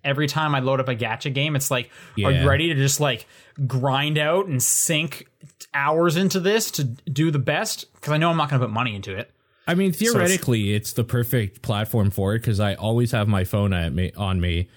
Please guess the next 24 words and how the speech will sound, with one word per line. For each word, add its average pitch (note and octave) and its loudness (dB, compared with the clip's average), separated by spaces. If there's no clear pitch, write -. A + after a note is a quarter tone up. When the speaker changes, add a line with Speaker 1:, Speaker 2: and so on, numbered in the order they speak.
Speaker 2:
and G#2 0
I G2 -2
always A2 0
just G#2 -2
play G2+ 0
around F#2+ 2
with F#2+ 2
something G2 0
while F#2 2
I'm F#2+ 2
waiting F2+ 2
for F#2 -2
something F2 0
to E2 0
happen E2 -2
on D2+ 0
my C#2+ -2
phone, B1+ -8
and F#2 -2
it G2+ -2
Speaker 1:
Sure. B2 2
Speaker 2:
could G#2 2
be F2+ 0
this. D#2+ -4